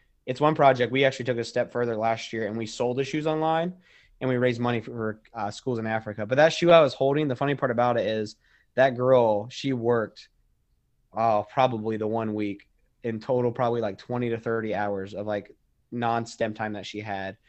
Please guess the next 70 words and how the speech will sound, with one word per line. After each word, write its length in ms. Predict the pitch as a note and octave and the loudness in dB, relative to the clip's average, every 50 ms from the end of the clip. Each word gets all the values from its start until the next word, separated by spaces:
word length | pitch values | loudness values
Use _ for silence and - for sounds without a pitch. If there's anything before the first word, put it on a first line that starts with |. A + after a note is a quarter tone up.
| _ _ _ _ | _ _ _ _
working 220 | - C3+ C3 B2+ B2+ | -2 -2 0 0 -2
on 60 | A#2 | -2
that 120 | G#2+ F2+ | -2 -4
shoe, 220 | - - B2 A#2 G#2+ | -4 -4 -6 -6 -6
'cause 120 | - G#2 - | -6 -10 -10
she's 120 | A2 G#2 | -8 -8
like, 120 | G#2 F#2 - | -8 -4 -2
"I 80 | A#2 B2 | -2 -2
want 200 | B2 C3 C3 B2+ | 0 0 -2 -2
it 60 | G#2+ | -4
to 100 | - A#2 | -6 -6
look 160 | A2 A2 G2+ - - | -6 -6 -6 -6 -8
as 160 | G#2+ G#2 G#2 | -8 -8 -6
realistic 460 | G#2+ G#2 G#2 A2 G#2+ G#2 - G#2+ G#2 | -6 -6 -4 -4 -6 -8 -8 -10 -10
as 100 | G#2 F2+ | -10 -10
possible." 460 | - - G2+ G2 G2+ - G2+ F#2+ F#2+ D2+ | -8 -8 -8 -8 -10 -12 -12 -12 -10 -10
And 160 | G#2+ A2 A2 | -10 -8 -6
when 120 | C3 B2 B2 | -4 -4 -2
people 200 | D3 D3+ D#3+ D#3 | -2 -2 -2 -2
see 120 | D#3 - C#3+ | 0 0 -2
that 120 | A2 A#2 | -2 0
picture, 440 | - C3 B2+ - A#2 A2 A2+ G#2+ G#2+ - _ _ _ _ _ _ - | -2 -4 -4 -4 -6 -6 -6 -6 -8 -12 _ _ _ _ _ _ 0
they 100 | C3+ C#3 | 4 4
always 180 | C3+ C#3+ C3+ - | 6 4 4 2
think 120 | D3 C3+ | 0 0
it's 100 | C3+ A#2+ | 0 -2
just 220 | B2 A#2+ - - G#2+ | -2 -6 -6 -8 -10
a 40 | |
shoe. 300 | G2+ - - - A#2 G#2+ F#2 | -10 -8 -6 -4 -4 -4 -4
They're 100 | F#2+ G2 | -6 -8
like, 120 | G2 G2+ | -8 -6
"You're, 140 | A#2 B2+ C#3+ | -6 -4 -2
why 100 | B2 B2+ | 0 0
are 40 | C#3+ | 0
you 80 | C#3+ | 0
holding 180 | D3 D3+ C#3 A2+ | 0 -2 -2 -4
a 40 | G#2+ | -6
shoe 220 | - - D3 C#3 A2+ | -8 -6 -4 -4 -4
up?" 100 | F#2+ F2+ | -4 -6
I'm 80 | F#2+ F#2+ | -10 -12
like, 140 | F#2+ F#2+ - | -12 -14 -16
"It's 80 | - | -20
a 40 | - | -20
cardboard 440 | - - - - F3+ C3 A2+ G#2 - | -20 -20 -16 -12 -8 -6 -6 -6 -6
shoe. 240 | - - G#2 F#2+ F#2 | -8 -10 -10 -8 -8
Like, 220 | G2 F#2+ F2+ - | -8 -10 -12 -10
someone 240 | - D3+ D#3 D3+ C#3 | -8 -4 -4 -2 0
made 200 | C#3 E3+ E3 A2 | 0 0 0 -2
it." 120 | E2+ - - _ _ _ _ _ _ - | -6 -8 -12 _ _ _ _ _ _ -4
Like, 100 | D3+ C3+ | 2 6
"That's 180 | E3+ F3 E3+ - | 6 6 6 4
not 120 | C3+ G2 | 0 0
made 120 | G#2+ A2+ G#2+ | 0 0 -2
out 120 | G#2 G2 G2 | -2 -4 -4
of 80 | G2 | -4
cardboard." 400 | - G#2+ G#2 G2+ G2+ G#2+ A2 G#2+ | -2 -2 -2 -2 -2 -2 -4 -4
I'm 60 | A2 G#2+ | -4 -4
like, 100 | G2 - - | -6 -6 -6
"I 60 | C#3 | -8
swear 380 | - - D#3 F#3 A3 F3+ A2 G2+ | -6 -4 -4 -4 -2 -4 -4 -4
it 80 | A2+ C#3 | -2 0
is." 220 | F3 G3 D3+ A#2 A2 | 0 0 -2 -4 -6
Like, 160 | A2 - - _ _ _ _ | -8 -10 -12 _ _ _ _
people 180 | - F#3 F#3 G3 | 0 2 4 6
don't 140 | F#3+ F3+ F3+ | 6 8 8
ever 180 | F3+ E3+ E3 | 8 6 6
believe 300 | D3 C#3+ C#3 D3 D#3 D#3+ | 2 2 2 4 2 2
me 80 | C#3+ C3 | 2 2
that 120 | B2+ B2 B2 | 2 2 0
it's, 200 | A#2+ A#2+ - | 0 -4 -8